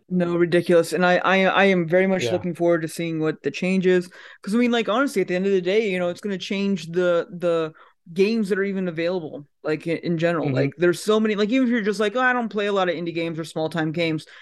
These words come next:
Speaker 1: like, you don't realize in how much credit you need to give to those indie games for really coming up with ideas and, you know, getting stuff out there that then triple A's can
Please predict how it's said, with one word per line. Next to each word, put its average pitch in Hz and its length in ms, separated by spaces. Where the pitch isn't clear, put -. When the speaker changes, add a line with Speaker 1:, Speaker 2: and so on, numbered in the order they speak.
Speaker 1:
like, 180 160
you 202 460
don't 208 220
realize 202 360
in 170 60
how 180 240
much 180 400
credit 190 420
you 175 280
need 180 220
to 165 40
give 180 360
to 185 100
those 160 200
indie 156 240
games 151 380
for 185 160
really 185 180
coming 185 220
up 175 80
with 170 80
ideas 160 600
and, 160 480
you 170 120
know, 147 160
getting 185 400
stuff - 240
out 156 180
there 202 140
that 180 200
then 214 200
triple 196 320
A's 185 260
can 180 340